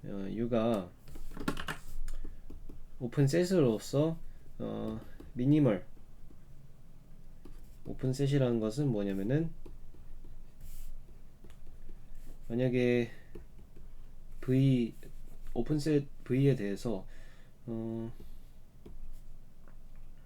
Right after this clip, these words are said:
V가 U보다 작거나 같으면은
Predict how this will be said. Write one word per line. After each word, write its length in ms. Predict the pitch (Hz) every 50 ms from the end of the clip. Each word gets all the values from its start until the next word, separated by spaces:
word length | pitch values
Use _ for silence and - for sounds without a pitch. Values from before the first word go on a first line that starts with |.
| - - - - - - - - - - - - - - - - - - - - - - - - -
V가 500 | - 110 110 110 117 123 135 147 151 143 - - - - - - - - - - - - -
U보다 560 | 117 110 110 110 110 107 123 127 139 147 151 143 - - - - - - - - -
작거나 400 | - - - - 139 131 123 110
같으면은 640 | - 104 - - - 123 110 104 107 117 113 -